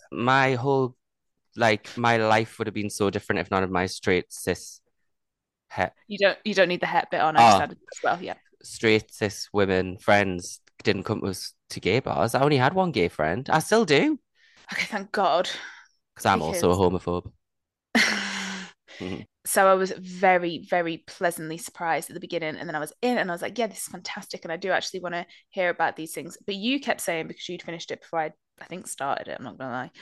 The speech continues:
Speaker 2: You were like,
Speaker 1: Definitely.
Speaker 2: "All right."
Speaker 1: <laughs>
Speaker 2: When he talks about the bits that happen in London, it's so much more enjoyable because it's obviously recognisable and whatever. And I
Speaker 1: Mm-hmm.
Speaker 2: was like, "Well, I'm enjoying the bits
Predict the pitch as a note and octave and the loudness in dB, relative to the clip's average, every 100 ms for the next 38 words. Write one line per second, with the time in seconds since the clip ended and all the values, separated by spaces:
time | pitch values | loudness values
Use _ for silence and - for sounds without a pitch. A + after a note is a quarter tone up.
0 | - - - G3+ F#3+ F#3 D#3+ D3 - _ | -20 -20 -4 0 4 6 4 0 -12 _
1 | _ _ D4+ D4+ C#4 _ - - - G2+ | _ _ -4 -4 -6 _ -20 -12 -6 -6
2 | G#2 - G#3 G3+ G3 A#3+ B3 - A#3+ G#3+ | -6 0 4 4 2 -4 -4 -2 0 0
3 | G#3 - A#3 - - - - _ _ - | -2 -6 -6 -8 -16 -16 -20 _ _ -8
4 | F3 A3 G#3 G3 G3+ A3+ A3 A3 G#3 G#3 | -6 -6 -6 -6 -4 -2 0 0 0 0
5 | G3 G3 D#3 - - G#3+ G3+ F#3+ F#3 F#3 | 0 -4 -8 -8 -4 0 2 0 -2 -8
6 | - G3 F#3+ F3+ F3+ F#3+ F#3 F3+ F3+ F#3 | -10 -6 -6 -6 -6 -2 -2 -2 -4 -4
7 | - F3 E3+ - - - B2 F#3 F#3 - | -8 -8 -8 -10 -12 -8 -8 -6 -8 -10
8 | F3 - - D#3 D3 - C#3+ - E3 D#3+ | -10 -10 -6 -6 -6 -8 -12 -8 -4 -4
9 | G3 A#3 C4+ D#4 G4+ G#4 F4 A#4 B4+ A#4 | -2 0 0 2 2 2 0 -4 -6 0
10 | G4 E4 C#4 C4 - - | 0 0 2 2 0 -10